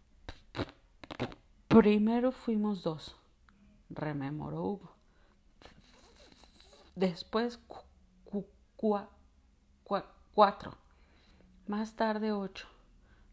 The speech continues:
Luego t-, trece. Y ahora resulta que de los veintiuno de cl-,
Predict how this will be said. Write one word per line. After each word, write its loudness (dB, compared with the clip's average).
Luego 0
t-, -16
trece. 2
Y -4
ahora 2
resulta -4
que -2
de -2
los -6
veintiuno -2
de -4
cl-, -16